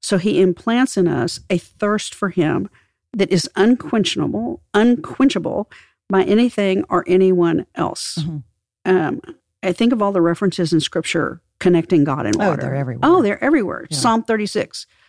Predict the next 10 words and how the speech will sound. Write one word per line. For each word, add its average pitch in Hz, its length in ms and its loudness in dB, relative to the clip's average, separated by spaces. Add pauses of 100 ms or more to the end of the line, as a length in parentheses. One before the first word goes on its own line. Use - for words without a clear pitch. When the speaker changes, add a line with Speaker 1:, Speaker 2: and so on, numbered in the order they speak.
(280)
Speaker 1:
"For 226 100 2
with 196 220 0
you 226 500 2 (100)
is 180 140 -2
the 190 80 -2
fountain - 400 0
of - 100 -6
life." - 420 -10 (600)
John 180 280 4
four, - 380 -4